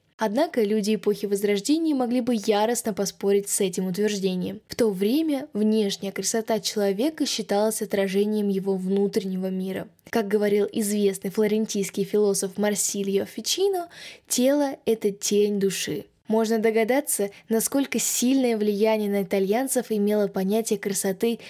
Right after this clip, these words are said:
внешней и внутренней, и что только они не делали. Но это уже совсем другая история.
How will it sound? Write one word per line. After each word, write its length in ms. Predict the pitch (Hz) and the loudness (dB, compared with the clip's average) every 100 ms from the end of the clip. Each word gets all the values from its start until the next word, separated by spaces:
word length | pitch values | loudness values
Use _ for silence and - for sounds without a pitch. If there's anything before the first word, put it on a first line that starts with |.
| - | -8
внешней 640 | 202 208 208 220 226 220 214 | -2 2 4 2 0 -2 0
и 20 | |
внутренней, 680 | 208 208 175 196 160 135 - - | 0 0 -2 -6 -8 -8 -10 -2
и 80 | |
что 360 | 214 - - 269 | 0 0 0 0
только 320 | 254 220 - | 0 0 0
они 180 | 202 202 | 0 0
не 160 | 202 196 | 0 2
делали. 480 | 185 170 143 196 - - - 214 | 0 0 -4 -8 -14 -20 -6 0
Но 180 | 208 | 2
это 400 | 196 277 302 269 | 2 2 2 0
уже 300 | - 226 214 | 2 0 0
совсем 420 | 220 208 170 190 185 | 0 -2 0 0 0
другая 360 | 185 175 165 | 0 2 0
история. 460 | 170 - 180 175 | -2 -2 -2 -2